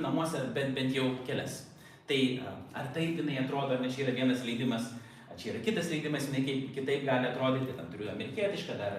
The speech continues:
a, lietuviškų kitų atskirų Biblijos, a, knygų leidimų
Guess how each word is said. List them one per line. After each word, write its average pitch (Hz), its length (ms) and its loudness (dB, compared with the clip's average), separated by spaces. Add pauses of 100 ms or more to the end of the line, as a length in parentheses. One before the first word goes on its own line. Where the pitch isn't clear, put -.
a, 92 140 -6 (220)
lietuviškų 170 500 -2
kitų 160 340 0
atskirų 131 440 0 (340)
Biblijos, 170 580 2
a, 139 200 -4 (520)
knygų 160 320 0
leidimų 143 380 2